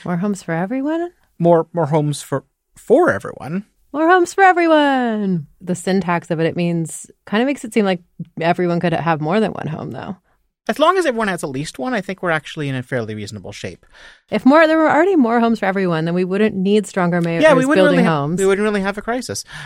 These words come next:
Speaker 2: But anyway, that bizarrely named act enacted some recommendations from the Housing Affordability Task Force, but, you know, it's not like the Ford government was gonna start greenlighting towers on, you know,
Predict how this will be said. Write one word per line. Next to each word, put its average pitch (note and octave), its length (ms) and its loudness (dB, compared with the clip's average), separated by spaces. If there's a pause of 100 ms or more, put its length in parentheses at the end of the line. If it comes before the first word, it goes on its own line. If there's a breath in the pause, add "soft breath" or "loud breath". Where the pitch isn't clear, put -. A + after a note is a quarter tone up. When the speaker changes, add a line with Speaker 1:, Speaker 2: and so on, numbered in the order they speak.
(100 loud breath)
Speaker 2:
But A#3+ 80 6
anyway, B3+ 400 4
that F#3 380 0 (720)
bizarrely D3 400 4
named A2+ 280 -2
act A#2 400 -6 (240 loud breath)
enacted G3 420 0
some E4 420 2
recommendations A2+ 680 -4
from A2+ 160 -12
the A2+ 60 -10
Housing A#2+ 360 -6
Affordability G#2+ 580 -12
Task - 360 -16
Force, D3 340 -2
but, - 240 -2
you A#3+ 100 -2
know, B2 220 -4 (380 loud breath)
it's - 180 -2
not A#3+ 180 4
like G#3+ 220 2
the F#3 80 -6
Ford F#3 300 0
government C#3 380 0
was C3+ 200 -4
gonna C#3 180 -2
start C3+ 380 0 (240 soft breath)
greenlighting D#3 480 2
towers C#3 500 0
on, A2+ 280 -6
you B2+ 60 -6
know, A2 200 -10